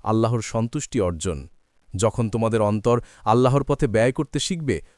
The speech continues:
তখনই তোমাদের সম্পদ তোমাদের জন্য ফিতনা না হয়ে রহমত হবে।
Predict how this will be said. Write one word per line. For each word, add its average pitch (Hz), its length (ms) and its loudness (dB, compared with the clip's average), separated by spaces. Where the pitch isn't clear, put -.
তখনই 202 320 2
তোমাদের 123 320 0
সম্পদ 113 440 -2
তোমাদের 120 320 -2
জন্য 131 200 -2
ফিতনা 180 460 -4
না 117 140 0
হয়ে 113 220 0
রহমত 101 420 0
হবে। 73 260 -6